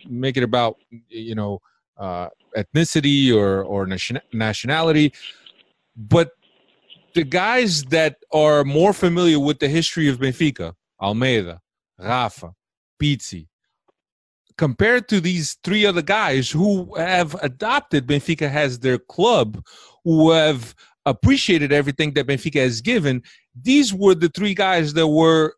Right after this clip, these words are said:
the leaders in the locker room. And now these three guys that are more, um,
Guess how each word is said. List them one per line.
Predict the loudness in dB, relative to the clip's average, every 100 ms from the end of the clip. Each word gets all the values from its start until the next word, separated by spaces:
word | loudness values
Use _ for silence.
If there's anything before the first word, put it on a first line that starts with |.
| _ -16 -2
the | 0
leaders | 2 4 4 2 0
in | 0
the | 0
locker | 0 -2 -2 -4
room. | -2 -4 -8
And | -6
now | -4 -2 -2
these | -2 -4 -6 -8 _
three | -4 -2
guys | 0 -2 -2
that | 0 2
are | 0
more, | 0 0 4 4 2 -2 -16 _ _ -4
um, | -2 0 0 -2